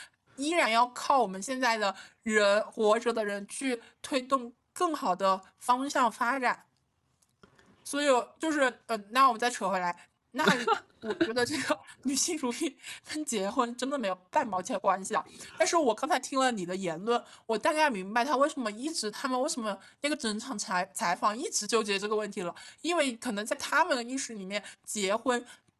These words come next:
就是会成为男性的附属品吧，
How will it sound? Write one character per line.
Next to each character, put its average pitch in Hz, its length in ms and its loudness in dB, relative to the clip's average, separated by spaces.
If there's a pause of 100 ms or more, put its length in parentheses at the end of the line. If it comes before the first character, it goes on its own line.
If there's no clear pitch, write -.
(200)
就 392 260 2
是 247 380 -4 (840)
会 403 280 2
成 202 340 -2
为 196 180 0
男 180 160 -4
性 302 180 -6
的 233 100 -2
附 - 240 -12
属 226 160 -6
品 185 200 -10
吧， 175 200 -2